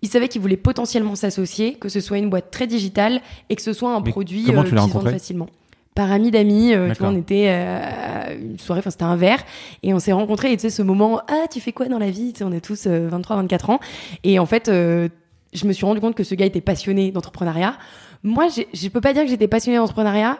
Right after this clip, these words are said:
Speaker 1: mais j'étais très curieuse. Tu vois, on parlait de curiosité
Speaker 2: Hmm.
Speaker 1: tout à l'heure. Et surtout, je viens d'une famille d'entrepreneurs. Mon père est entrepreneur, ma grand-mère est entrepreneur.
Speaker 2: Qu'est-ce qu'ils font ?
Speaker 1: Euh, mon père, il fait de l'aménagement de véhicules utilitaires.
Speaker 2: Hmm.
Speaker 1: Rien à voir avec les cosmétiques.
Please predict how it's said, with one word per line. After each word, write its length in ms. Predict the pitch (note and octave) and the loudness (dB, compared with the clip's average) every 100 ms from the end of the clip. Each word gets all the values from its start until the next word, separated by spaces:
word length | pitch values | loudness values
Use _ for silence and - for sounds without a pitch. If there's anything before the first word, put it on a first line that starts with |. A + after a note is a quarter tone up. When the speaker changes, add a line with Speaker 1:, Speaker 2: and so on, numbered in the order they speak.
| - | 0
Speaker 1:
mais 140 | G3 | 2
j'étais 220 | F#3 G3+ | 4 0
très 200 | - C#4 | -2 -4
curieuse. 380 | C4+ G#3 F#3+ E3+ | -2 0 2 0
Tu 80 | - | -2
vois, 80 | F#3 | -2
on 20 | |
parlait 160 | G3 | -2
de 40 | G3 | -2
curiosité 400 | A#3 A#3 A#3+ A#3 | -2 0 0 -2
Speaker 2:
Hmm. 20 | |
Speaker 1:
tout 180 | - - | -2 0
à 60 | F#3+ | 2
l'heure. 160 | A#3 - - - | 0 -2 -20 -8
Et 40 | - | -4
surtout, 220 | G#3+ D4+ | 0 2
je 60 | A3+ | 2
viens 160 | B3 | 2
d'une 140 | A3+ F#3+ | 2 2
famille 220 | A3 A3+ | 0 2
d'entrepreneurs. 600 | G3+ G3+ G3 A3 G#3+ - _ | 0 -2 -2 -2 -2 -6 _
Mon 140 | F3+ F#3 | -6 -2
père 220 | C4 C4 | 0 0
est 40 | G#3+ | 0
entrepreneur, 540 | F#3+ F3+ F#3 G3+ A#3 | -2 -6 -6 -4 -4
ma 140 | F3+ | -8
grand-mère 400 | E3+ G3+ B3 B3+ | -4 0 2 2
est 40 | G#3 | -2
entrepreneur. 540 | F#3+ F#3+ G3 G#3 B3+ | -6 -8 -6 -4 -2
Speaker 2:
Qu'est-ce 140 | B3 - | -4 -4
qu'ils 100 | B2+ | -2
font ? 180 | E3 G#3+ _ - | 0 -2 _ -10
Speaker 1:
Euh, 180 | - F#3 | -2 0
mon 180 | F#3+ F3+ | 0 -2
père, 260 | G#3 B3+ A#3+ | 0 0 0
il 60 | |
fait 120 | G3 F3+ | -2 0
de 60 | |
l'aménagement 480 | G3 A3 G#3+ G3 A3 | 2 4 2 2 0
de 60 | F#3+ | 2
véhicules 340 | G3 F#3+ G3 | 2 2 -2
utilitaires. 540 | F#3 F3+ F3 G3+ A3+ - | 0 -4 -2 -2 -4 -6
Speaker 2:
Hmm. 200 | G#2+ C3+ | -4 -2
Speaker 1:
Rien 220 | D#3 F#3 | -2 -2
à 60 | G3+ | 0
voir 120 | F#3+ | 0
avec 220 | F#3 F3+ | 0 0
les 80 | G3+ | 2
cosmétiques. 600 | F#3+ - G3 G3+ C#4+ - | 0 0 0 2 0 0